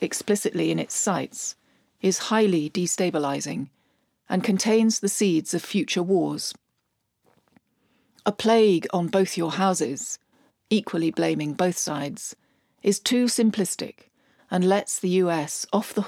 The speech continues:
hook for its responsibility in creating the world order which gives rise to these conflicts. We, therefore, need to constantly expose the continuing military build-up and interventions by nato, the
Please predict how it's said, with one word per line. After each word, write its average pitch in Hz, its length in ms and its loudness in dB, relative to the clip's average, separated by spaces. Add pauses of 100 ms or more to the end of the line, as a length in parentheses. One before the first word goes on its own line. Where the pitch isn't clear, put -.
hook - 300 -2 (240)
for - 180 -4
its 214 300 2
responsibility 175 880 -2
in 170 180 -2
creating 185 560 0
the 165 80 -2
world 175 300 2
order 143 400 -2 (460)
which - 200 0
gives 175 220 0
rise 170 420 2
to 185 140 -4
these 156 240 0
conflicts. - 760 -8 (960)
We, 226 380 4
therefore, 175 720 0
need 190 300 2
to 175 180 0
constantly 202 680 0
expose 190 600 0
the 160 80 -2
continuing 180 680 0
military 180 360 0
build-up - 500 -2 (560)
and 180 220 2
interventions 180 680 0
by 156 200 -2
nato, 170 580 -4
the 175 100 -2